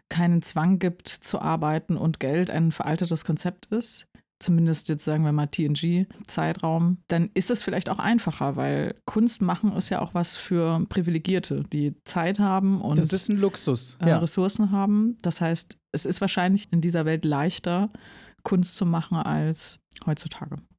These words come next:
Speaker 2: Ja, wenn nicht gerade irgendwo ein, das Raum-Zeit-Kontinuum am bersten ist, kann man sich tatsächlich der Kunst widmen.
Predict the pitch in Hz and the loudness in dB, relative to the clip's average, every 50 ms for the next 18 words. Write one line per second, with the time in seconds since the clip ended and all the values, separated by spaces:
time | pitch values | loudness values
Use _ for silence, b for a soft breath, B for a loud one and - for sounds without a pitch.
0 | _ _ _ _ _ _ _ _ - - 170 156 127 104 92 - - b b b | _ _ _ _ _ _ _ _ -6 -2 0 2 2 0 -2 -8 -16 b b b
1 | b b b b b b - 143 139 139 135 - - - 123 127 120 123 - 120 | b b b b b b -2 0 0 2 0 0 -2 -2 -2 0 0 0 -2 -2
2 | 123 123 127 127 123 - 123 120 117 - 120 120 117 117 113 113 113 120 127 - | -4 -4 -6 -8 -8 -6 -6 -6 -4 -4 -4 -2 -2 -2 -4 -4 -4 -6 -8 -10
3 | - - 127 113 - - - - 113 120 120 117 117 - - 117 123 123 - - | -8 -6 -6 -6 -6 -8 -8 -4 -2 -2 -2 -2 -4 -4 -2 -2 -4 -4 -6 -6
4 | - 147 147 - - 160 156 156 160 160 151 151 151 156 165 160 _ _ _ _ | -6 -6 -6 -6 -6 -6 -4 -4 -4 -4 -4 -4 -4 -6 -6 -10 _ _ _ _
5 | _ _ _ - 131 131 120 120 120 120 139 - - - - - - - 156 156 | _ _ _ -4 -4 -4 0 0 0 0 0 -2 -6 -8 -6 -6 -6 -6 -6 -6
6 | - - - - - - 117 127 147 156 170 185 170 - - - - _ _ _ | -8 -10 -12 -8 -2 0 2 2 2 2 -2 -4 -6 -8 -10 -14 -16 _ _ _
7 | - - 139 117 123 113 107 180 170 - - 160 - - 139 135 - - - 123 | -4 -2 -2 0 0 -2 -4 -4 -6 -6 -6 -8 -4 -4 -4 -4 -4 -6 -8 -8
8 | 110 - - 123 110 | -8 -6 -6 -8 -6